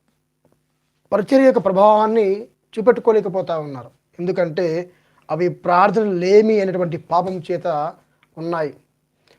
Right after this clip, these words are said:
ప్రార్థన చేయకపోవడం కూడా ప్రార్థన లేని ప్రసంగం అంట పాపం అని చెప్తా ఉన్నాడు ఆండ్రూ ముర్రే. So మనము ప్రార్థనతోటి మన ప్రసంగాలు కట్టుకోవాలి. ఒక నాయకుడు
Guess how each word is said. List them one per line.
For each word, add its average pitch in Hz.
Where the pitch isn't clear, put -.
ప్రార్థన 202
చేయకపోవడం 190
కూడా 190
ప్రార్థన 190
లేని 196
ప్రసంగం 180
అంట 175
పాపం 180
అని 170
చెప్తా 170
ఉన్నాడు 165
ఆండ్రూ 151
ముర్రే. 123
So 160
మనము 165
ప్రార్థనతోటి 180
మన 185
ప్రసంగాలు 175
కట్టుకోవాలి. 151
ఒక 180
నాయకుడు 214